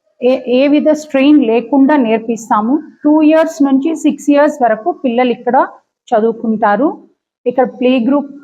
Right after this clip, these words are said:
నర్సరీ, ఎల్కేజీ, యూకేజీ ఉంది. చిత్తూరులోనే పెద్ద ప్లే స్కూల్ ఇది.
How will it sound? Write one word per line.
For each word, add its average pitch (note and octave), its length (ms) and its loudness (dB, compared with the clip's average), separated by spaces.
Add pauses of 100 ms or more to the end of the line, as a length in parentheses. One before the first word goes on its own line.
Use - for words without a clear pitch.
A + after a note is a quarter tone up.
(160)
నర్సరీ, A#3+ 560 0 (420)
ఎల్కేజీ, A3 560 0 (280)
యూకేజీ A#3 600 -2 (160)
ఉంది. G#3 320 -2 (920)
చిత్తూరులోనే D#4 680 2 (200)
పెద్ద G3 300 -4 (100)
ప్లే A3+ 240 -2
స్కూల్ A3 360 -2
ఇది. F#3+ 260 0